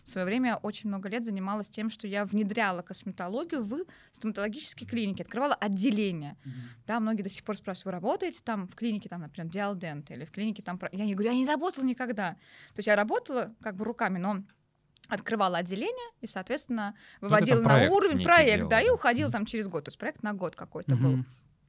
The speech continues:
Speaker 1: Вот, а, э,
Speaker 2: Ну, в плане, что требуется? Там сертификация, правильно, для клиники нужна, получается?
Speaker 1: Если открывать стомато-, косметологию,
Speaker 2: Да.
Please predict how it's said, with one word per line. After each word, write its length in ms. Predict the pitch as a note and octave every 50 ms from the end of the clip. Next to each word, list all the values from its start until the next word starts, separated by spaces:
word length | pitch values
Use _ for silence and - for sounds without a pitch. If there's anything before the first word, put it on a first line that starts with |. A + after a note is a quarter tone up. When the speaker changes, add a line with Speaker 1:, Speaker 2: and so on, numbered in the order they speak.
| _ _ _ -
Speaker 1:
Вот, 320 | A3+ G#3+ G3+ G#3 E3+ - - -
а, 440 | F3+ F#3 F#3+ G3 G3+ G3+ G#3 F#3+ - -
э, 220 | F#3 F#3+ F#3 F#3 F3+
Speaker 2:
Ну, 60 | D#3
в 60 | - -
плане, 220 | G#3 G#3 G3+ F#3+
что 220 | - - - A#3
требуется? 460 | - A3+ F#3 E3+ D3 C3+ C3 B2 - -
Там 120 | B2+ A#2
сертификация, 1080 | - - - D#3+ - - - - - F3 - - - B2 A#2 A#2 - - - C3+ B2+
правильно, 540 | B2+ - - C3 C#3+ E3 G3 F#3+ E3 D3 B2
для 540 | A2+ A#2 A#2+ A#2 A#2 A2+ A2+ A2+ A2 A2+ A2+ -
клиники 480 | - B2 A#2 A2+ A2+ A2+ A2+ - A#2+
нужна, 380 | A2+ A2 A2 A2 G#2+ G#2+ G#2+ A2
получается? 280 | B2 B2 A#2 - G#3
Speaker 1:
Если 160 | G#3 D3 D#3+ A3
открывать 380 | - - A3+ A3 A#3 A#3 A#3 -
стомато-, 380 | - A#3 A3+ A3 - - -
косметологию, 1000 | - A3+ G#3 - - A#3+ A#3+ - A#3+ A#3+ B3+ C#4 G4 A#4+ G4 C#4 C4 G#3+ F#3 E3+ C#3+
Speaker 2:
Да. 240 | B2 A#2+ A2+ -